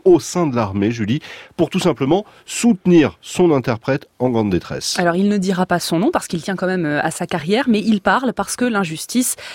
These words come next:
Speaker 2: l'insupporte. Ce militaire expérimenté, très expérimenté, est envoyé en Afghanistan en deux mille onze. Sa mission alors, c'est de former l'armée afghane.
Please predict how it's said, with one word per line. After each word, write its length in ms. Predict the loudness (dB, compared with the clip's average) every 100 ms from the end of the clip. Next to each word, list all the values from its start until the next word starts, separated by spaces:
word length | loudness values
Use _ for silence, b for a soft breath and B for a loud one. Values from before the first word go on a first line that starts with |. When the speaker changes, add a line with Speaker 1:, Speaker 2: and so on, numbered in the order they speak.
| B
Speaker 2:
l'insupporte. 760 | 2 2 0 -4 2 2 0 -2 -2
Ce 220 | 0 2
militaire 560 | 4 6 4 2 0 2
expérimenté, 720 | -2 -2 0 0 2 0 0
très 340 | -4 0 0 0
expérimenté, 680 | -2 0 2 2 0 -2 -4 B B -2
est 120 | 2
envoyé 300 | 2 0 0
en 100 | -2
Afghanistan 600 | -2 -2 -4 -6 -8 -10
en 120 | -12 -6
deux 100 | 2
mille 160 | 4
onze. 300 | 6 4 2 0
Sa 220 | 0 0
mission 280 | 0 -2 -2
alors, 200 | -2 -2
c'est 140 | -6
de 40 |
former 340 | -4 -4 -2 -2
l'armée 360 | -4 -2 -2 -2
afghane. 460 | -6 0 2 2